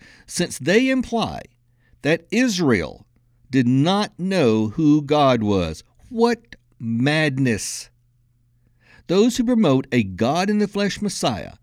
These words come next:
are implicitly teaching that not even Moses really understood God and the, and the nature of God. They actually are implicitly teaching that.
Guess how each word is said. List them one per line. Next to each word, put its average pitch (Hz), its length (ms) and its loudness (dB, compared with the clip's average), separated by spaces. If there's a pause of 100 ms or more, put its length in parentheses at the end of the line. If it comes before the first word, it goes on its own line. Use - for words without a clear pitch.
(460)
are 147 240 2
implicitly 233 1000 -2
teaching 131 600 -2 (280)
that 202 180 -2
not 208 480 0 (220)
even 135 480 2
Moses 113 1200 2 (560)
really 110 500 4
understood 98 800 0
God 92 500 -2 (520)
and 107 160 2
the, 104 260 0
and 104 180 -2
the 98 80 0
nature 98 560 0
of 80 140 -6
God. 82 400 -4 (240)
They 147 260 2
actually 220 540 -2
are 135 120 -2
implicitly 147 640 -4
teaching 135 580 -4
that. 82 320 -6